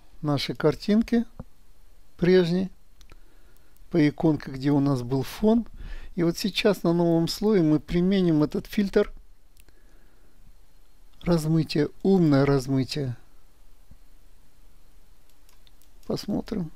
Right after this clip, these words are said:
насколько оно будет у нас умным. Радиус. Ну, я думаю, достаточно. Порог двадцать пять. Я не знаю, нужен ли нам порог двадцать пять.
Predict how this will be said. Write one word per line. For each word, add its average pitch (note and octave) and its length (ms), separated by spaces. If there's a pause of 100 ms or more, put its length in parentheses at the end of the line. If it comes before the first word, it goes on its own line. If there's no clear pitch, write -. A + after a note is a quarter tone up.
(160)
насколько F3+ 560
оно E3+ 160
будет E3 420
у E3 60
нас D3+ 320
умным. G#3 400 (2000)
Радиус. E3+ 640 (4000)
Ну, C4 120
я E3 140
думаю, C#3+ 320
достаточно. - 640
Порог E3 500
двадцать D#3 460
пять. A3 320
Я E3+ 60
не E3 140
знаю, D#3 420
нужен D#3 320
ли D3 120
нам D3 200
порог D#3+ 320
двадцать - 380
пять. - 420